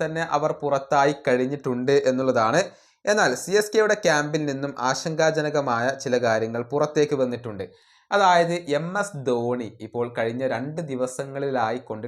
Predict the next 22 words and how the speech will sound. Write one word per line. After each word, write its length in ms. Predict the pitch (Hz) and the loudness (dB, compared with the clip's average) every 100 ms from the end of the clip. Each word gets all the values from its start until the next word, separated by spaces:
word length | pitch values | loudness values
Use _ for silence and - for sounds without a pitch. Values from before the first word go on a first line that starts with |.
| 117 | -8
ട്രെയിനിങ് 580 | 110 107 107 113 117 107 | -8 -6 -8 -10 -10 -8
നടത്തിയിട്ടില്ല. 960 | 101 104 127 123 123 101 147 - - _ - | -8 -8 -4 -4 -4 -2 -2 -2 -12 _ -6
എന്താണ് 420 | 160 185 180 170 | -2 2 4 2
അതിൻ്റെ 460 | 175 147 147 156 - | 0 -2 0 -2 0
കാരണം 500 | 135 143 170 175 185 151 | 0 2 2 0 -6 -8
എന്നുള്ളത് 380 | 151 151 147 | -6 -2 0
വ്യക്തമല്ല. 520 | 139 - 139 120 127 135 | 0 -2 -4 -4 -4 -2
പരിക്കാണോ 580 | 123 127 - 139 139 117 | -2 -2 0 0 0 -2
അതല്ലെങ്കിൽ 360 | 120 123 123 127 | -4 -6 -6 -8
മറ്റെന്തെങ്കിലും 600 | 120 131 127 131 131 135 | -8 -6 -6 -4 -6 -6
വിഷയങ്ങൾ 460 | 123 131 131 143 139 | -8 -6 -6 -6 -6
ഉണ്ടോ 460 | 127 143 180 180 - _ | -2 2 0 -2 -14 _
എന്നുള്ളത് 320 | 175 180 170 165 | -4 0 2 2
വ്യക്തമല്ല. 540 | - 151 123 117 156 | 2 0 0 0 2
ആദ്യത്തെ 400 | 143 170 185 196 | 4 4 2 -4
ദിവസം 460 | 202 190 175 190 180 | -2 -2 -2 -2 -4
എം 160 | 160 175 | -6 -6
എസ് 140 | 175 | -4
ധോണിയെ 260 | 170 170 175 | -4 -2 -4
കൂടാതെ 440 | 170 160 156 165 | -4 0 2 2
രവീന്ദ്ര 380 | 156 143 147 160 | 2 -2 -4 -2
ജഡേജയും 680 | 143 131 147 139 139 175 | 0 0 0 0 -2 -4